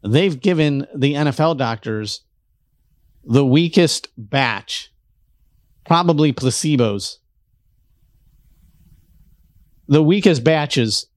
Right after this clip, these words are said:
as possible, 'cause they don't want the N F L athletes dropping dead. Now, that doesn't mean that an athlete doesn't go out and get his own shot at some point in time.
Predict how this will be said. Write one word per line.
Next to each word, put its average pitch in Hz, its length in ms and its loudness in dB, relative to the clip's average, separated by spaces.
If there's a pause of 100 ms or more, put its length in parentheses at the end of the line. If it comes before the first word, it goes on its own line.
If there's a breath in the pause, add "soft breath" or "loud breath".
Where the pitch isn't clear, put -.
(300)
as 139 140 0
possible, 143 380 -2
'cause 120 160 -2
they 143 100 2
don't 165 200 -2
want 135 440 -2
the 139 140 -4
N 139 100 -2
F 117 80 -6
L 135 120 -4
athletes 127 440 -4
dropping 123 320 -4
dead. 117 280 -2
Now, 127 180 -2
that 147 140 0
doesn't 160 240 -2
mean 220 240 -2
that 160 160 0
an 143 100 -4
athlete 156 340 -2
doesn't 165 220 0
go 165 120 2
out 180 140 0
and 160 100 -6
get 220 140 0
his 175 140 0
own 175 320 -2 (300)
shot 269 340 0
at - 140 -8
some 202 160 -4
point 202 180 -2
in 202 60 -4
time. 202 260 0